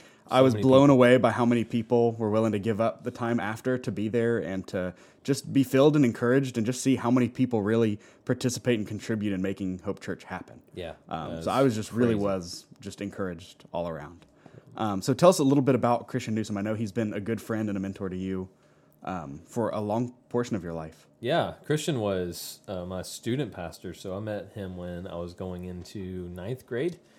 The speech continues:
Speaker 2: and, uh, really just became a mentor. I remember the very first Sunday I met him, walked up and said, "Hey, my name's Chris and I wanna be a pastor." <laughs> And he's like, "Okay, <laughs>
Speaker 1: That's
Speaker 2: that's
Speaker 1: awesome.
Speaker 2: great." And, uh,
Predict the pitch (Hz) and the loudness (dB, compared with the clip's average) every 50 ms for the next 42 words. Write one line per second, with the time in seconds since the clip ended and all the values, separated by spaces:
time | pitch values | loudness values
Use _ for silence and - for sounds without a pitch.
0 | _ - - _ _ _ _ 101 101 98 95 92 92 90 90 87 87 87 80 - | _ -20 -20 _ _ _ _ -8 -8 -6 -6 -6 -8 -8 -10 -10 -12 -12 -14 -18
1 | - - _ - 98 92 90 87 87 87 92 101 98 90 95 85 - _ 104 90 | -20 -20 _ -16 -14 -12 -12 -12 -12 -8 -6 -6 -6 -6 -8 -12 -16 _ -12 -12
2 | 87 87 95 113 123 120 - 123 113 110 107 107 104 90 - - 104 107 113 107 | -10 -8 -6 -8 -6 -6 -4 -4 -2 0 0 -2 -2 -4 -8 -10 -8 -8 -6 -4
3 | 107 98 90 101 104 104 101 - - 101 95 - 113 107 104 98 92 92 98 107 | -4 -4 -4 -2 -2 -2 -2 -4 -6 -8 -8 -8 -8 -8 -6 -6 -8 -6 -6 -6
4 | 110 110 107 107 101 98 - - 127 98 98 98 - - 104 98 92 - 92 85 | -6 -6 -6 -8 -10 -12 -14 -14 -8 -4 -4 -4 -2 -4 -4 -4 -6 -8 -12 -12
5 | - 101 95 90 113 120 120 120 110 110 _ _ _ _ _ _ _ _ _ _ | -10 -10 -8 -6 -4 -4 -4 -4 -6 -10 _ _ _ _ _ _ _ _ _ _
6 | - 110 123 131 117 - - - 139 139 127 - - 120 101 95 92 87 90 - | -8 -4 -4 -4 -4 -2 0 2 2 2 2 0 -4 -6 -8 -8 -10 -12 -14 -16
7 | _ _ _ _ _ _ - 113 123 120 113 107 98 - 117 110 101 - - 87 | _ _ _ _ _ _ -6 -4 -2 -2 0 -2 -2 -2 -2 -4 -4 -4 -8 -12
8 | - - - - - 120 - - - - - - - 247 - 381 370 381 - 349 | -14 -14 -18 -12 -12 -12 -12 -12 -16 -20 -2 -2 -2 4 4 4 4 4 2 0
9 | 117 113 110 113 107 143 - - - 185 180 180 143 - - - 156 120 - - | 0 0 0 0 2 2 4 4 4 6 6 4 4 2 -2 -2 -2 2 4 4
10 | 131 - - - 196 170 156 123 104 196 226 226 196 - - - _ _ 127 117 | 4 4 2 0 0 2 2 2 2 0 0 -2 -4 -8 -14 -20 _ _ -6 -4
11 | 104 104 101 98 104 101 101 98 95 95 90 87 | -4 -4 -4 -2 -2 0 0 0 0 0 -2 -4